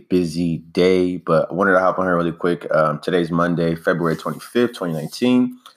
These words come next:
Yesterday, Nike released a commercial dedicated to inspiring, uh, females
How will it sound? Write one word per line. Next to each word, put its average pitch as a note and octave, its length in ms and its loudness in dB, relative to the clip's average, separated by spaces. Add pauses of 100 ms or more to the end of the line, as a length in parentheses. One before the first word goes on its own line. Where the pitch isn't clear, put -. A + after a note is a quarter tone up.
(160)
Yesterday, G2 440 2
Nike F2+ 340 0
released E2+ 360 -2
a E2+ 60 -2
commercial F2 440 -2
dedicated E2 580 0
to D2+ 240 -4
inspiring, E2 1040 -2 (120)
uh, C#2+ 160 0
females D#2 760 -6